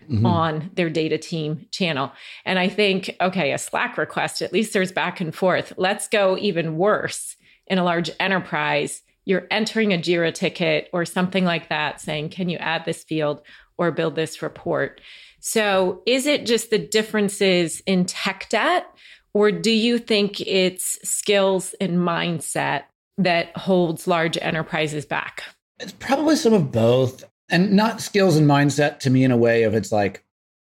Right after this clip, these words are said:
Speaker 1: the folks can't do it. It's more of just an assumption of what it's for. And so, like, an analogy that I've used with this before is recruiting. Coming into, to Mode, I hadn't worked a lot with recruiting teams,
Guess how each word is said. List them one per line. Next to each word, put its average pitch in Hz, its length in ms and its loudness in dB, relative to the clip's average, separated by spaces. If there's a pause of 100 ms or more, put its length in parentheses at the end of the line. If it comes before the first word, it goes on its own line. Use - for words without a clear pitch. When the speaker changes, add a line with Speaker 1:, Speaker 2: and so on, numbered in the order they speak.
(400)
Speaker 1:
the 120 140 2
folks 135 360 0
can't 120 400 -2
do 107 200 2
it. 151 180 2
It's 143 180 0
more 156 220 4
of 135 100 4
just 139 200 0
an 127 60 2
assumption 120 460 0
of 98 140 2
what 104 160 4
it's 95 180 -2 (280)
for. 90 340 -2 (180)
And 151 160 2
so, 170 160 2
like, 156 220 2 (640)
an 175 80 2
analogy 180 400 4
that 175 80 6
I've 143 140 2
used 135 180 4
with 127 140 0
this 135 100 0
before 113 800 2 (140)
is 113 640 0 (260)
recruiting. 143 800 0 (480)
Coming 190 280 6
into, 147 720 6
to 139 140 0
Mode, 117 440 6
I 117 160 2
hadn't 123 260 0
worked 113 200 2
a 110 40 -4
lot 110 240 2
with 107 160 -4
recruiting 135 340 0
teams, 123 600 2